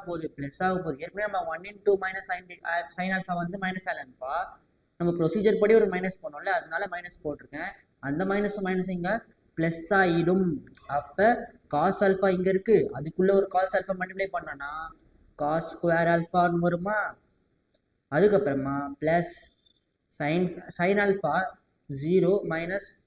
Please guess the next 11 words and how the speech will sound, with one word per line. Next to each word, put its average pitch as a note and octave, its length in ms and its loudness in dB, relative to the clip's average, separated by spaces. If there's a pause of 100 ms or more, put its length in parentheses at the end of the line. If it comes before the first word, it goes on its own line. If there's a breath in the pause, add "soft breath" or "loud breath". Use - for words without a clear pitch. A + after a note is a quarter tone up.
(480)
minus E3+ 400 0 (100)
of F#3+ 100 2 (920)
sin F3 260 0
alpha-ன்னு E3+ 380 0
இருக்கா, G3+ 180 -2 (120)
மைனஸ் F3 260 -6
மைனஸ் F3 180 -4
சேர்ந்து F3 240 -6
பிளஸ் D3 260 -10
ஆயிடுமா? F#3 320 -2 (460)
அப்ப - 180 -4